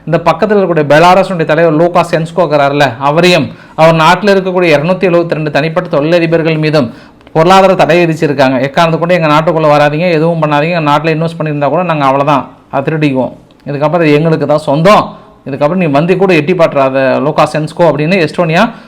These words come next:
தனிப்பட்ட முறையில மிகப்பெரிய அளவுக்கு மிரட்டி இருக்காங்க. அங்க இருக்கக்கூடிய ஒரு பதினஞ்சாயிரம் வீரர்கள் வந்து ரொம்ப டென்ஷன் ஆகுறாங்க. இப்ப விட்டாங்கன்னா எஸ்டோனியால இருக்கிற பதினஞ்சாயிரம் வீரர்கள் தயாரா இருக்கிறாங்க, என்ன ஆனாலும் சரி போய் நாங்க ரஷ்யாவை பிடிச்சே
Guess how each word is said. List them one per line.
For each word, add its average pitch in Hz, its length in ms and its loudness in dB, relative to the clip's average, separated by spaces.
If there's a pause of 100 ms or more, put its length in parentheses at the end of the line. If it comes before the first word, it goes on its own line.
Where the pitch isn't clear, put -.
(100)
தனிப்பட்ட 185 420 0
முறையில 165 320 0
மிகப்பெரிய 165 420 0
அளவுக்கு 151 240 -2
மிரட்டி 143 220 -2
இருக்காங்க. 139 420 0
அங்க 160 220 0
இருக்கக்கூடிய 190 420 2 (480)
ஒரு 160 140 0
பதினஞ்சாயிரம் 185 560 2
வீரர்கள் 185 400 4
வந்து 202 120 2
ரொம்ப 180 180 0
டென்ஷன் 180 340 -2
ஆகுறாங்க. 160 380 0 (220)
இப்ப 131 180 -8
விட்டாங்கன்னா 196 460 2 (160)
எஸ்டோனியால 202 400 2
இருக்கிற 175 160 2
பதினஞ்சாயிரம் 165 480 2
வீரர்கள் 190 320 2
தயாரா 196 400 4
இருக்கிறாங்க, 170 460 0
என்ன 160 240 -2
ஆனாலும் 185 320 0
சரி 165 200 0 (420)
போய் 165 140 2
நாங்க 165 160 2
ரஷ்யாவை 175 360 2
பிடிச்சே 185 300 0